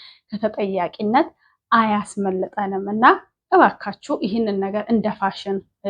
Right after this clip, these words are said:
ልጆች ሆነን ሐኪም መሆን፣ እ፣ ወታደር መሆን፣ መምህር መሆን እፈልጋለሁ እንደምንለው ሁሉ በየሚዲያው እየወጣን ገበናችንን ግልጥ አድርገን፣ ማንነታችንን ግልጥ አድርገን "እኔ ሲንግል ማምነትን ነው የምፈልገው" ማለት ዘመናዊነት አይደለም፣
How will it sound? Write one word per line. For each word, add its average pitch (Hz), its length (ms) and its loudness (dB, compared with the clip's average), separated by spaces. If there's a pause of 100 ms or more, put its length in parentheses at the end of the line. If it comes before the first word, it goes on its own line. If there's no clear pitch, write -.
ልጆች 208 360 0
ሆነን 202 300 -4
ሐኪም 202 360 -4
መሆን፣ 196 380 -4 (360)
እ፣ 196 60 -4 (280)
ወታደር 196 440 -4
መሆን፣ 202 240 -2
መምህር 202 420 -2
መሆን 202 340 -6
እፈልጋለሁ 190 600 -6
እንደምንለው 196 580 -6
ሁሉ 226 200 -6
በየሚዲያው 294 840 4
እየወጣን 202 520 -6
ገበናችንን 202 680 -10
ግልጥ 226 320 -10
አድርገን፣ 202 340 -4
ማንነታችንን 190 640 -6
ግልጥ 202 220 -10
አድርገን 285 320 -2 (340)
"እኔ 220 260 0
ሲንግል 190 400 -2
ማምነትን 185 560 -4
ነው 190 120 0
የምፈልገው" 190 600 0
ማለት 196 380 4 (1120)
ዘመናዊነት 208 520 2
አይደለም፣ - 380 -10